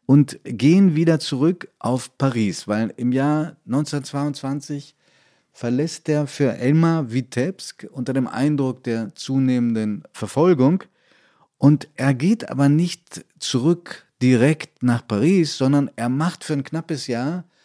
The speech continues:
Station in Berlin. Und da müsstest du ja eigentlich in deinem Element sein. Berlin war damals so eine Art Durchgangsstation für Künstler,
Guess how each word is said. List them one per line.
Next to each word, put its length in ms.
Station 600
in 220
Berlin. 360
Und 140
da 80
müsstest 380
du 60
ja 140
eigentlich 420
in 220
deinem 360
Element 440
sein. 480
Berlin 380
war 80
damals 260
so 80
eine 80
Art 260
Durchgangsstation 920
für 160
Künstler, 640